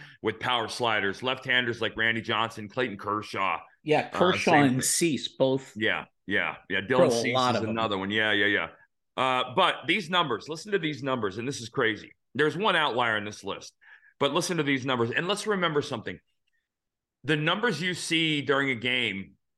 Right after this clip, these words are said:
Speaker 1: oftentimes are very misleading when it comes to the fastball. Uh, my fastball is easy 'cause it was,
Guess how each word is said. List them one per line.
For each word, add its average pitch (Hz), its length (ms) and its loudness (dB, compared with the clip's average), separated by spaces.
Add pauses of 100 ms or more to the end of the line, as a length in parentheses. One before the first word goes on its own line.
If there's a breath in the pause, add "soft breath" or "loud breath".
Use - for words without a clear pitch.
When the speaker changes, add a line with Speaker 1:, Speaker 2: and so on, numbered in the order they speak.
(340)
Speaker 1:
oftentimes 131 920 0
are 110 140 2
very 123 400 2
misleading 110 560 -4
when 101 100 -4
it 92 80 -6
comes 98 320 -6
to 101 80 -8
the 90 80 -6
fastball. 90 640 -6 (580 soft breath)
Uh, 98 360 -2 (320)
my 180 200 0
fastball 151 440 0
is 107 100 -2
easy 127 220 -6
'cause 110 180 -4
it 120 80 0
was, 101 340 -6